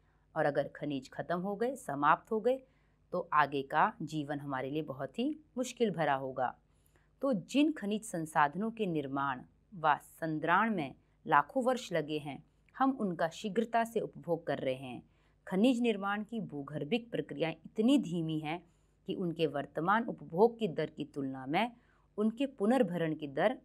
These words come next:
अपरिमित रूप से थोड़ी है। इसीलिए खनिज संसाधन सीमित तथा अनवीकरणीय योग्य है। समृद्ध खनिज निक्षेप हमारे देश की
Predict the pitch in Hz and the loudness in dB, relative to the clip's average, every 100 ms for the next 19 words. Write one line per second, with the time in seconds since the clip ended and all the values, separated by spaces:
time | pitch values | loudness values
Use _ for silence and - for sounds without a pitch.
0 | _ _ 233 233 180 160 160 240 208 170 | _ _ 0 2 0 2 0 -2 -2 -4
1 | 156 - 294 - - 269 220 180 147 - | -2 -2 -2 -2 4 6 6 2 -2 -4
2 | _ _ _ _ - 254 320 330 320 208 | _ _ _ _ -8 0 2 2 0 0
3 | 233 240 196 175 170 147 160 160 - 165 | 0 -2 -6 -4 0 2 0 -6 -4 0
4 | 220 233 - _ _ _ 165 - 165 - | 0 -2 -10 _ _ _ -4 2 2 4
5 | 220 233 208 160 160 160 143 151 208 202 | 4 6 4 0 -2 0 0 0 -2 -2
6 | 151 135 135 143 131 - _ _ _ _ | -2 -2 -2 -2 -2 -6 _ _ _ _
7 | _ _ _ _ _ _ _ _ _ - | _ _ _ _ _ _ _ _ _ 2
8 | 226 269 285 - 262 269 269 240 240 - | 4 6 4 2 2 4 4 2 0 -2
9 | 160 151 - - 151 156 180 220 160 147 | 0 -2 -8 -8 0 4 6 4 0 -4
10 | - _ 226 | -6 _ -8